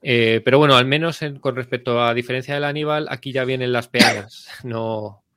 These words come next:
no como el Aníbal que tenías que gastarte treinta pavazos en comprarte los generales con las peanas.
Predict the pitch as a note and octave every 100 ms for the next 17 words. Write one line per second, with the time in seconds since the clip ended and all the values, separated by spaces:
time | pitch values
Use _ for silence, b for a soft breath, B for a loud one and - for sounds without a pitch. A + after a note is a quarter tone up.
0 | _ _ - A#2 B2 B2 A#2+ B2 B2 A#2+
1 | A#2 A2+ - A2+ G#2+ G#2+ A2 A2 G#2+ G2+
2 | G2 - A#2 G#2 G2+ G#2 G#2+ - - G2+
3 | G2 G2+ G2+ G2 - G2+ G2 G2+ G2+ G2
4 | G2+ G2 F#2+ _